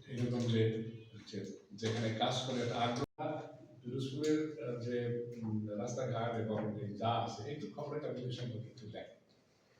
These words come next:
কেন একটা, একটা মানুষের জানা উচিত, তারা খবরের কাগজ তো সবাই পড়ে আছে, তাই না? আহ, সবাই পড়ে এই জন্যে। আহ, যেমন আমি সাত আটটা কাগজ আছি, পরিমাণে তো এ-, এ-, এইটার মধ্যে, just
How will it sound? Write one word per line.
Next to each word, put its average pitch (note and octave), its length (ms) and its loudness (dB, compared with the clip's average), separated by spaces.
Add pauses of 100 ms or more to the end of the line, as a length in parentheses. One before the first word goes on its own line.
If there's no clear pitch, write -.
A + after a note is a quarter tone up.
(180)
কেন A2 300 2
একটা, A2+ 160 4
একটা B2 580 4 (540)
মানুষের C#3+ 400 4
জানা A#2 340 6
উচিত, - 320 6 (100)
তারা A2+ 340 4 (220)
খবরের - 180 6
কাগজ - 180 4
তো - 60 -2
সবাই F3 260 0
পড়ে D3 200 2
আছে, - 140 0 (220)
তাই A#2+ 120 -6
না? B2+ 60 -4
আহ, - 800 -8
সবাই B2 280 2 (100)
পড়ে C#3 220 6
এই C#3 80 8
জন্যে। - 300 6 (580)
আহ, G2+ 160 -6
যেমন C3 200 4
আমি C#3+ 340 8
সাত D3 220 6
আটটা - 160 0
কাগজ - 320 4
আছি, - 480 2 (680)
পরিমাণে E3 480 6
তো F3 280 6
এ-, E3+ 100 4
এ-, D#3+ 320 4
এইটার D#3+ 200 4
মধ্যে, A2+ 360 2
just - 120 -4